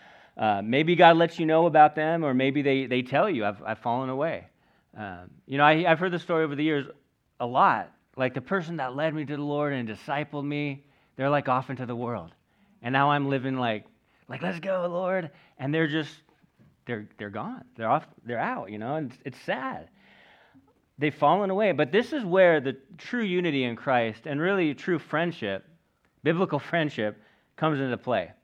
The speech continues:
Like, will you lovingly confront the person or, or criticize them or put them down, you know? Like, Romans two one, I was reading that this morning. Romans two one tells us that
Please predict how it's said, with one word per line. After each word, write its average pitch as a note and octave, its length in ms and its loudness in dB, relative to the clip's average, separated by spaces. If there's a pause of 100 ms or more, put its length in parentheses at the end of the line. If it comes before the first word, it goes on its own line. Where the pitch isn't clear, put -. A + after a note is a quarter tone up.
(760)
Like, B2+ 160 -4
will E3+ 200 4
you G3+ 220 0
lovingly F3 580 2
confront D3+ 480 -4
the A#2 60 -10
person A2+ 600 -12 (640)
or, D3+ 560 2 (1300)
or D#3 160 2
criticize A2+ 520 -2
them D2+ 160 -20 (840)
or C#3+ 160 -2
put D#3+ 180 -4
them E3 200 0
down, B2 380 0
you G#2 80 -8
know? A2+ 400 -6
Like, C3 300 0 (1080)
Romans G3 400 4
two G3+ 240 -2
one, C#3+ 380 2
I B2 80 2
was C3+ 160 -2
reading G3 180 0
that F3+ 140 2
this D#3+ 160 -6
morning. C#3 220 0
Romans E3+ 340 2
two F#3 160 -2
one D3 260 2
tells D3+ 300 2
us B2+ 160 -6
that B2 400 0